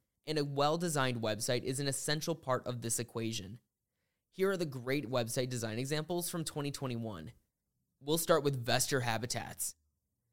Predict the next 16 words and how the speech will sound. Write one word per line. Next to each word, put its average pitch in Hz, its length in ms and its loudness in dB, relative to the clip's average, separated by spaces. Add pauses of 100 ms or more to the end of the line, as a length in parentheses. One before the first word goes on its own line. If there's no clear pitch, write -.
(280)
To 165 100 6
increase 165 320 2
biodiversity 123 920 2
in 120 180 -2
urban 123 280 -2
spaces 147 600 2
and 170 200 0
city 156 220 2
parks 147 340 0
through 143 160 -2
vegetation 120 720 0
intervention 160 760 -2
and 170 220 2
smart 143 420 2
furniture 135 360 0
design, 113 440 -4